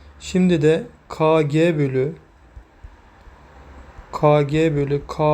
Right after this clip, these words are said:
A benzerlik talesi yaparsak, şunu da şöyle uzattığımızı ve dik çizdiğimizi düşünelim. Burası da P noktası olsun. K G bölü K A,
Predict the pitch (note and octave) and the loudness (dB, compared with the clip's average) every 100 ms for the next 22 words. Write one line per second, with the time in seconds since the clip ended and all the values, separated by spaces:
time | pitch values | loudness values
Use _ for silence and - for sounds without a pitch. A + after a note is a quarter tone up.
0 | D3+ D#3 D3 D3+ D#3 - - - - D3+ | 0 0 2 0 -4 -16 -20 -20 -8 -4
1 | D3 D3+ D3 D3 - D#3+ D3+ D3+ D3 F3 | 0 0 -2 -4 -4 -2 -2 -2 -2 0
2 | D3+ - B2 D3 - - - - _ _ | -2 -4 -8 -8 -12 -20 -20 -20 _ _
3 | - - D3+ D3 D3 C#3+ D3+ D3+ D3+ D3 | -20 -8 -2 0 0 0 0 2 2 2
4 | C#3+ C#3+ D3 D3 - - - - - _ | 0 -2 -4 -6 -8 -18 -20 -20 -20 _
5 | _ _ _ - _ - - _ - - | _ _ _ -20 _ -20 -20 _ -20 -2
6 | D#3+ D3+ D3+ D3+ D3 C#3 D#3 C#3+ D3 - | -2 -2 -4 -2 -2 -2 -2 -2 -4 -4
7 | D#3+ C#3 D3 C#3+ D3+ C#3+ - C#3+ C3+ D#3 | -4 -2 -2 -2 -2 -4 -4 -4 -2 -2
8 | D3+ C#3+ C#3+ C#3+ C#3 - D3+ D3 C#3+ C#3+ | -2 -2 -2 -2 -6 -2 0 0 -2 -6
9 | C3+ D3+ C3 - D#3 F3 - - - - | -2 -2 -2 -2 -4 -4 -12 -20 -20 -20
10 | - - - - - D3+ D#3 D3 E3 E3+ | -20 -20 -20 -10 0 2 2 2 0 2
11 | D#3+ C#3+ C3+ - D3 C#3+ D3 C#3+ D#3 | 0 -2 -4 -2 0 0 -2 -2 -2